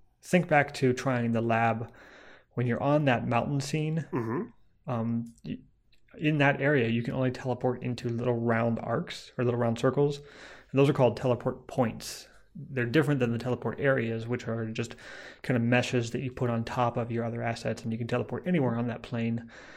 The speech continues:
Speaker 1: The teleport points are just small, you know, you can teleport exactly here. And those have a secondary feature built in, I guess, kind of half built in,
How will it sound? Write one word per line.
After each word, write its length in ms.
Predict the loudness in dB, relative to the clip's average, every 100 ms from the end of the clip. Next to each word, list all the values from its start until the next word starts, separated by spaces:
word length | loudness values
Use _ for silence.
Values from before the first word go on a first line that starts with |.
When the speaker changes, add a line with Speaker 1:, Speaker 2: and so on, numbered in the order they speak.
| -20 -20
Speaker 1:
The 60 | 0
teleport 400 | 4 6 4 4
points 240 | 2 2
are 40 | 0
just 220 | -2 -4
small, 520 | 0 4 6 6 2 -2 -16 -20 _ _ -20 -16 -6
you 140 | -4
know, 180 | -2 -4 -10 _ -20 -14 -4
you 140 | 0
can 100 | 2
teleport 380 | 2 4 2 2
exactly 560 | 0 2 2 2 -4
here. 520 | -4 -2 -2 -2 -8 -14 -16 -4
And 420 | -2 -2 -4 -8 -16 -20 -20 -14 4
those 240 | 6 6
have 220 | 4 0 0
a 120 | -2
secondary 720 | 4 4 6 4 4 4 2
feature 380 | 4 4 6 2
built 280 | 2 0 -2
in, 500 | -4 -2 -2 -4 -8 -20 _ -8
I 120 | -4
guess, 180 | -4 -4
kind 200 | -6 -6
of 60 |
half 380 | 0 4 4 4
built 220 | 0 0
in, 400 | -2 -2 -2 -4